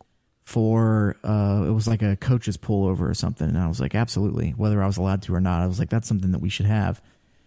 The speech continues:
And I was able to take that and recreate the, the Paints script that was on the front of it. And we used that and, and screen printed it on the T-shirts. And so we kinda had, like, a, a jersey, a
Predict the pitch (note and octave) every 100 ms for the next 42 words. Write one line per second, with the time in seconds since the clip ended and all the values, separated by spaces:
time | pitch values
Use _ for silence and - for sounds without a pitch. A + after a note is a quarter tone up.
0 | _ - A2 G#2+ G#2 G2 - A2 A2+ B2
1 | A2+ - B2+ A#2+ A#2 A2 G#2+ - _ _
2 | _ _ _ _ - - A2+ G#2+ G#2+ G2+
3 | G2+ B2 C#3+ - B2+ A#2 A#2 A#2 A2+ A2+
4 | G#2+ G2+ G2 F#2+ G2 G2+ A#2+ A#2+ A2 -
5 | - - - B2+ A#2+ - - F2+ G2 G#2+
6 | F2+ - D#3 C3 G2 F#2+ - _ _ _
7 | _ _ - G#2+ G2+ G2+ G2+ G2 A#2 A#2+
8 | A2+ A#2 A#2+ A2 A2+ A#2 A#2 G2+ G#2+ G2+
9 | G2 G#2 G2+ - - A#2+ A2+ A#2+ A2 G2+
10 | G#2 G#2 G2+ F#2 - A2 - G#2+ F#2+ G2
11 | F#2+ G#2+ G#2 - G#2 G#2 G2+ G2 G2 F#2
12 | - G2 - A#2+ A#2+ A2+ A2 G2+ G#2